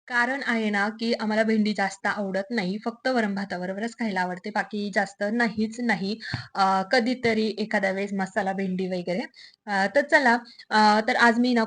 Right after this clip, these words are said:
खूप, खूप प्लांट्स लावलेले आहेत. त्याचा व्हिडिओ मी काल अपलोड केलेला आहे. अ, ज्यांनी कोणी बघितला नसेल त्यांनी नक्की बघा. आणि त्यामध्ये मी त्या झाडांची जे काही प-, घरामध्ये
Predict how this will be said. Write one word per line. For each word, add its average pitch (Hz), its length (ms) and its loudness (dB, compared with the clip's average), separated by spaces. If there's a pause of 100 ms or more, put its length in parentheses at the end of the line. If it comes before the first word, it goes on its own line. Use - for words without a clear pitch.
खूप, 254 360 -2
खूप 294 280 -6
प्लांट्स 214 400 2
लावलेले 208 380 2
आहेत. 190 300 0
त्याचा 226 240 -2
व्हिडिओ 247 240 0
मी 247 160 -2
काल 233 220 4
अपलोड 220 380 -2
केलेला 208 320 0
आहे. 190 220 0 (380)
अ, 196 340 6
ज्यांनी 277 220 4
कोणी 277 220 -2
बघितला 262 400 2
नसेल 247 360 0
त्यांनी 214 200 0
नक्की 208 300 -2
बघा. 202 380 2 (280)
आणि 196 380 2
त्यामध्ये 220 440 2
मी 208 260 0
त्या 196 220 4
झाडांची 196 720 0
जे 214 80 -2
काही 226 160 -4
प-, 214 260 4
घरामध्ये 208 420 2